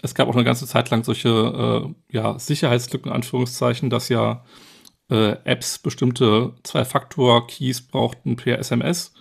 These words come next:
und nichts ist für die Polizei einfacher, als, äh, S M S abzufangen und sich dann ein Zweitgerät zuzulegen, um weitere Accounts zu, sozusagen freischalten zu kö-, zu können, zum Beispiel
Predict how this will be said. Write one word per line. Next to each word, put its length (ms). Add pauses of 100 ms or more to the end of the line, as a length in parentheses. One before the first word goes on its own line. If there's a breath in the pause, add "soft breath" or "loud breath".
(600 loud breath)
und 160
nichts 240
ist 120
für 120
die 120
Polizei 360
einfacher, 640
als, 420
äh, 300
S 160
M 60
S 160
abzufangen 800
und 340 (340 soft breath)
sich 200
dann 180
ein 100
Zweitgerät 600
zuzulegen, 720 (440 soft breath)
um 180
weitere 440
Accounts 460
zu, 120 (200)
sozusagen 460
freischalten 640
zu 100
kö-, 140 (120)
zu 120
können, 160
zum 140
Beispiel 520